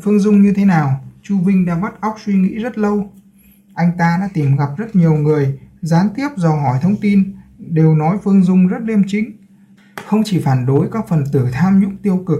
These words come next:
bằng lời nói, mà còn thể hiện bằng hành động. Trước đó, rất nhiều công ty muốn đặt quan hệ với Phương Dung, song đều thất bại.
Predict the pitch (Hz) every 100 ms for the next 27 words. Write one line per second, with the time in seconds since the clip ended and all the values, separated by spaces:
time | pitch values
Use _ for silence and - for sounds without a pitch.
0 | 147 151 143 143 135 170 233 - _ -
1 | _ 147 139 160 139 131 120 160 - 143
2 | 135 139 131 - - _ - - _ -
3 | 208 208 170 147 196 - - _ _ -
4 | 202 233 185 160 139 208 202 208 202 185
5 | 196 180 147 - 190 175 175 160 175 202
6 | 196 202 202 - - - 170 170 147 139
7 | 143 180 - -